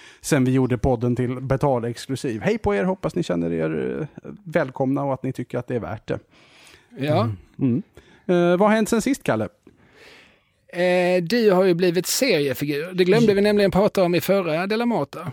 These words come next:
Speaker 1: Just det, det är just det. Eh, i din serie Statarna, eller din och Jimmy Wallins serie Statarna.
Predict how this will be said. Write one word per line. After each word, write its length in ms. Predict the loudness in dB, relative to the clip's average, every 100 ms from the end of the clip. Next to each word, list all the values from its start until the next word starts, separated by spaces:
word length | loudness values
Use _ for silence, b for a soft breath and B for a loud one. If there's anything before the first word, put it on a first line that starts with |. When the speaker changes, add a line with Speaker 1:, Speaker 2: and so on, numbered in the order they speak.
| -4
Speaker 1:
Just 420 | 2 2 2 0
det, 180 | 0 0
det 100 | 0
är 40 |
just 220 | -4 -4 -6
det. 180 | -6 -8 -18 -8
Eh, 580 | -4 -2 0 0 0 0
i 140 | -2
din 240 | 0 0 0
serie 320 | 0 0 0
Statarna, 480 | 0 0 0 0 0
eller 120 | 2
din 180 | 2 2
och 60 | 2
Jimmy 240 | 2 2
Wallins 520 | 2 0 -2 -4 -6 -4
serie 300 | -2 0 -2
Statarna. 460 | -2 -4 -6 -8